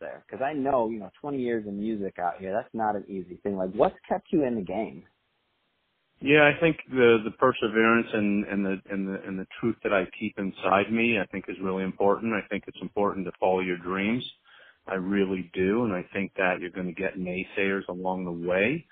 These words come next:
Speaker 2: They come, um, by the droves. I mean, it's easier to get someone to say, "No, I don't believe in that," or, "No, you can't do that," or, "No, that's not gonna work."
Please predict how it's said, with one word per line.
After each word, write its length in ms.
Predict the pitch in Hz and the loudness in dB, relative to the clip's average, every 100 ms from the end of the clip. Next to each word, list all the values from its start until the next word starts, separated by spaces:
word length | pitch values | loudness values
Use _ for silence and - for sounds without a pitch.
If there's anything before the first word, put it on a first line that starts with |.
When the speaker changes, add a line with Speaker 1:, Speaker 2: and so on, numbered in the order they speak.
| - - _ | -20 -20 _
Speaker 2:
They 160 | - 101 - | -6 -6 -2
come, 400 | 107 107 110 110 - | 2 4 4 2 0
um, 680 | 98 95 95 90 90 87 92 - - _ - - _ _ 92 95 - | 2 4 2 0 -4 -6 -10 -16 -20 _ -20 -20 _ _ -18 -16 0
by 160 | 104 98 | 2 2
the 140 | 92 | 0
droves. 540 | 90 98 101 92 82 - 85 | 0 4 4 2 -4 -10 -8
I 60 | |
mean, 160 | 90 90 | -6 -6
it's 260 | 90 - 110 | -8 -8 -4
easier 320 | 104 104 92 | -2 0 0
to 80 | 90 | 0
get 220 | 101 - 98 | -4 -6 -4
someone 180 | 95 | -4
to 60 | 90 - | -4 -2
say, 140 | 95 | -2
"No, 260 | 92 95 95 | 0 2 2
I 140 | 92 | 2
don't 240 | 92 90 - | 0 -6 -4
believe 260 | 104 135 | 2 4
in 80 | 123 | 6
that," 200 | 123 113 | 4 4
or, 100 | 95 | 2
"No, 160 | 90 92 | 0 -2
you 160 | 90 | -4
can't 240 | - 90 82 | -6 -8 2
do 200 | 156 143 | 6 8
that," 260 | 127 113 101 | 8 6 4
or, 100 | 92 | 0
"No, 220 | 98 95 | -2 -2
that's 200 | 92 - | -4 -4
not 200 | 90 - | -6 -4
gonna 140 | 90 | -6
work." 420 | 104 147 143 120 | 2 6 8 6